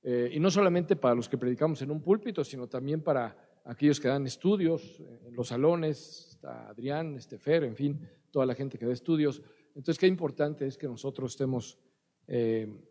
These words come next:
orando unos por otros en este sentido. Así que gracias, gracias de verdad, hermanos, por esto. Y, bueno, vamos a, a continuar hoy con, con el estudio de la primera carta del apóstol Pablo a Timoteo,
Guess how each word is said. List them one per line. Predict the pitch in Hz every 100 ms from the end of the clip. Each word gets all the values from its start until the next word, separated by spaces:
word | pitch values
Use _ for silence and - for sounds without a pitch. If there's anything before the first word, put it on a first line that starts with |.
| _
orando | 120 127 139 131
unos | 127 120
por | - 113
otros | 113 113 101
en | 104
este | 107
sentido. | - 98 - 101
Así | 98 135
que | 135
gracias, | 120 131 123 117 104
gracias | 131 127 123
de | 110
verdad, | 113 123 120
hermanos, | 117 127 120
por | - 110
esto. | 139 - 180 - - _ _ _ -
Y, | 240 240 - - _ _ -
bueno, | 202 214
vamos | 156 170 180 -
a, | 143 127 120 110 _ _ _
a | - 139
continuar | 139 127 135 156 151
hoy | 156
con, | 151 151 127 113 101 - _ _ _ _ _ -
con | 139 127
el | 123
estudio | - 165
de | 147
la | 131
primera | 127 139 147 -
carta | 143 143 143 120 - - - -
del | 131
apóstol | 127 156 147 143 -
Pablo | 147 147
a | 135
Timoteo, | 127 123 143 190 208